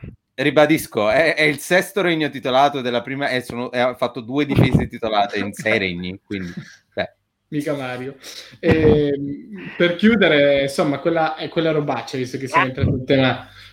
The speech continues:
Speaker 3: Charlotte Flair. Non voglio perdere tempo a parlare di titoli, non voglio perdere tempo a parlare del senso che hanno, non voglio perdere tempo a parlare del trattamento riservato. Mm, vedevo che nei commenti vi lamentavate di quello, mm, riservato a Bianca Belair, ma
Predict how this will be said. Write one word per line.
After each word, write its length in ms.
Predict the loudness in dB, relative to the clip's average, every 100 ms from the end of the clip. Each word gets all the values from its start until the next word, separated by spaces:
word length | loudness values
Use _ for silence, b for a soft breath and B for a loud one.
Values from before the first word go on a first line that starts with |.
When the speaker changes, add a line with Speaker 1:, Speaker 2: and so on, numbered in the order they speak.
| -2
Speaker 3:
Charlotte 400 | 4 6 6 4
Flair. 720 | 2 4 4 2 -2 -6 -10 _
Non 320 | 2 4 6
voglio 360 | 8 8 8 6
perdere 420 | 6 6 6 6
tempo 400 | 4 0 0 -4
a 60 |
parlare 420 | -4 -4 -2 -2 -2
di 140 | -2
titoli, 380 | -2 0 0 -2
non 160 | -2
voglio 220 | -2 -2 -2
perdere 380 | -2 -2 -4
tempo 300 | -2 -4 -4
a 40 | -8
parlare 600 | -8 -4 -2 0 -2 b b b _
del 220 | -4 -4
senso 380 | 0 0 0 0
che 120 | 4
hanno, 380 | 4 4 4 2
non 120 | 2
voglio 180 | 0 0
perdere 320 | -2 0 0
tempo 280 | 0 -4 -4
a 20 |
parlare 340 | -4 -2 0 -2
del 100 | -4
trattamento 760 | -8 0 4 6 6 6 4
riservato. 760 | 2 2 4 4 4 6 4 B B B _ 2
Mm, 140 | 4
vedevo 380 | 6 6 6 6
che 120 | 4
nei 120 | 2
commenti 360 | 4 6 6 6
vi 100 | 4
lamentavate 540 | 4 4 2 2 2
di 120 | 0 2
quello, 520 | 2 2 2 -2 -6
mm, 280 | -8 -6 -2
riservato 480 | -2 -2 -2 -2
a 60 | 0
Bianca 280 | -2 -2 -2
Belair, 380 | 0 2 2 2
ma 340 | 0 -2 -8